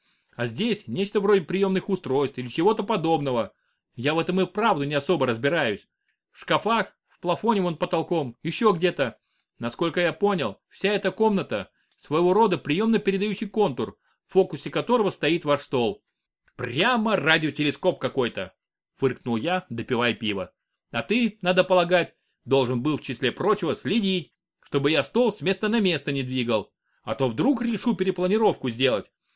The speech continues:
Так чего мелочиться? Надо было его к полу прикрутить". Я осёкся, судя по обескураженному выражению Коли на физиономии, именно это они и сделали. Не в силах отказать себе в удовольствии,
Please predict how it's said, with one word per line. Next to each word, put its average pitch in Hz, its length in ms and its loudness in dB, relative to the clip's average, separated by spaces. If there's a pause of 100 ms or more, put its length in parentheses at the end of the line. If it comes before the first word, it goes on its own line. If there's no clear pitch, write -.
(180)
Так 131 160 -4
чего 202 320 2
мелочиться? 165 720 0 (240)
Надо 151 220 2
было 185 160 6
его 202 140 6
к - 160 -10
полу 185 320 6
прикрутить". 147 640 -4 (600)
Я 120 320 -2
осёкся, 151 640 -2 (200)
судя 147 340 -2
по 139 160 -2
обескураженному 139 720 -2
выражению 135 460 0
Коли 147 240 -2
на 127 80 -2
физиономии, 175 720 0 (180)
именно 131 360 -2
это 214 280 0
они 156 320 -2
и 151 60 -2
сделали. 113 640 0 (520)
Не 117 160 0
в - 40 -4
силах 131 440 0
отказать 131 500 0
себе 131 240 -4
в 123 100 -6
удовольствии, 139 840 0